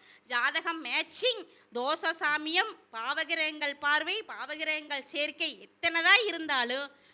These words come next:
பெத்தவங்களோட மனநிலை மாறணும், வளர்ப்பு முறைங்கிறது மாறணும். எவ்வளவுதான் படிப்புகள் வந்தாலும்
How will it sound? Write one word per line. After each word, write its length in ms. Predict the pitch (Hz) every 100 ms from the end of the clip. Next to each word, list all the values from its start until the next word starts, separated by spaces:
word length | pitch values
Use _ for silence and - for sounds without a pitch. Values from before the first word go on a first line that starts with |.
| _ -
பெத்தவங்களோட 880 | 320 320 - 403 392 392 339 320
மனநிலை 640 | 311 262 294 320 285 285 370
மாறணும், 480 | 269 247 247 226 - _ - - _
வளர்ப்பு 680 | - 269 320 403 - 453 339
முறைங்கிறது 420 | 285 277 285 339 392
மாறணும். 420 | 247 240 262 233 - _ _ _ _ _
எவ்வளவுதான் 800 | 247 277 285 359 370 330 311 403 -
படிப்புகள் 680 | 285 302 349 359 359 403
வந்தாலும் 580 | 302 285 285 254 262 440